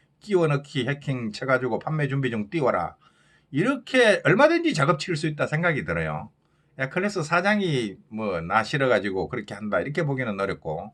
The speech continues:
이 안티 세력 중에 어떤 놈들이 "이거 작업 들어간 거다." 그런 생각이 듭니다. 어쨌든 여러분, 판매 준비 중은 절대 없습니다.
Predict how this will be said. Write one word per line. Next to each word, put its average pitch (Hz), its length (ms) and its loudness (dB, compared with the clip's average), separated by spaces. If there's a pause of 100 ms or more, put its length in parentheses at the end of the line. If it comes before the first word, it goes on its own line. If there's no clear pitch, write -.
(680)
이 95 480 -8
안티 151 380 0
세력 147 380 0
중에 113 380 0
어떤 151 260 -2
놈들이 156 420 0
"이거 120 260 -4
작업 202 300 -4
들어간 127 260 0
거다." 82 440 0
그런 151 280 -2
생각이 151 680 -2 (680)
듭니다. 92 520 -2
어쨌든 156 380 2
여러분, 135 420 4
판매 294 320 4
준비 180 260 4
중은 160 260 4
절대 180 260 2
없습니다. 104 580 0